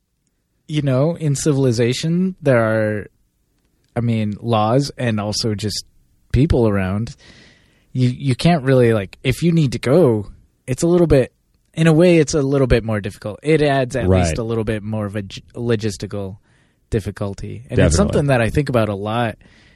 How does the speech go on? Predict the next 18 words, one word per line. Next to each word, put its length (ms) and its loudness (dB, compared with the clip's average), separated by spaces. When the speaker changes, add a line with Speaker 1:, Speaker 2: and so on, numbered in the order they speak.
Speaker 1:
as 160 0
I'm 340 0
just 300 -2
riding 400 0
aimlessly 720 -2
around 400 -2
the 80 -6
town 440 -2
is 200 -8
like, 200 -6
"Oh, 400 4
I 840 -2
need 160 -4
to 80 -2
make 160 0
a 40 -6
stop 240 -2
somewhere." 460 -6